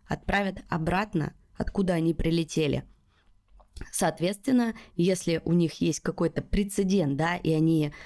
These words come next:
э, бегут из страны, то их задержат прямо при выходе из самолёта. Поэтому, например, Free Russian Foundation, которая здесь активно работает, именно с политактивистами и журналистами,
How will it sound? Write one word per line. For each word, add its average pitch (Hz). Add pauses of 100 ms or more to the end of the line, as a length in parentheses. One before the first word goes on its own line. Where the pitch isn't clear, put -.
(260)
э, 131
бегут 185
из 135
страны, 185 (560)
то 151 (760)
их 196
задержат 214
прямо 220
при 208
выходе 196
из 175
самолёта. 185 (300)
Поэтому, 185
например, 180 (100)
Free 190
Russian 185
Foundation, 202
которая 180
здесь 170
активно 165
работает, 202 (160)
именно 160
с -
политактивистами 147
и 143
журналистами, 175